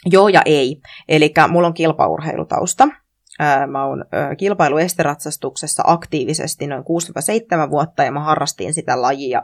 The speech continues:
vähän päälle kymmenen vuotta. Mutta sainko mä onnistumisia sieltä kilpailumaailmassa?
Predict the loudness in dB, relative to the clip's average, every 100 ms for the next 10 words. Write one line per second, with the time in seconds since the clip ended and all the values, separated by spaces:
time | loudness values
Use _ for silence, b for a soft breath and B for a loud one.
0 | -4 -8 -6 -6 -8 -6 -6 -6 -8 -8
1 | -8 -6 -6 -6 _ B B B B -4
2 | -2 -2 -4 _ -4 -4 -4 _ _ 0
3 | 2 2 2 2 2 0 -2 -4 -4 -4
4 | -4 -4 -2 0 0 2 0 B B B
5 | -2 2 4 6 6 4 0 -2 -4 -4